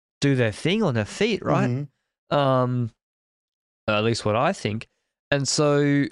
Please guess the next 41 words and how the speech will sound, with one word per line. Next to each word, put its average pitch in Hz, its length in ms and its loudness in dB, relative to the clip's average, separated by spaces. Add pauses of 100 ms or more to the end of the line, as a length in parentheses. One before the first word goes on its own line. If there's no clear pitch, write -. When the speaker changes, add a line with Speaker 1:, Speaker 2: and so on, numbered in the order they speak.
Speaker 1:
I 143 60 0
think 156 160 -2
he'll 147 100 2
have 135 100 2
a 113 40 -6
split - 260 -4
schedule, 117 380 0
and 110 120 0
yeah, 107 200 2
but 107 200 -2
in 113 180 0
the 110 60 0
big 113 200 0
race 110 240 0
with 110 100 -2
the 107 80 -2
big 107 140 0
boys, 101 560 -2
if 110 100 -2
he 107 60 0
gets 104 180 -2
to - 80 -2
go 147 160 2
there, 117 160 0
that's, - 840 -6
yeah, - 220 -4
probably 101 240 -2
as 95 100 -2
a 101 40 -4
domestique. 95 580 -2
Speaker 2:
Yeah. - 60 -20 (280)
Speaker 1:
Uh, 127 180 4
Van 139 200 0
Belle's 170 240 0
kind 151 140 -2
of 127 80 2
a 117 160 0 (320)
good 160 160 0
ten-minute 143 380 0
absolute 131 440 -2
power 123 540 0